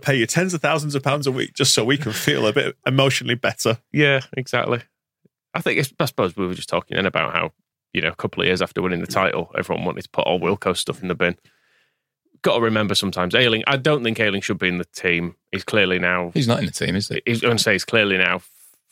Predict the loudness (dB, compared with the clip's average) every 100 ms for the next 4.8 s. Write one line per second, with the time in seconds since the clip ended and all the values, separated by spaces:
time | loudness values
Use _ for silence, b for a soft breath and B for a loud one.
0 | _ -4 0 0 -2 -4 -4 -4 -4 0
1 | 2 0 -2 -2 -2 2 2 2 -2 -2
2 | -10 -4 0 2 4 2 0 0 0 0
3 | -2 -4 -8 -2 0 -2 -4 -6 -2 -2
4 | -2 -4 -4 -2 -2 -4 -4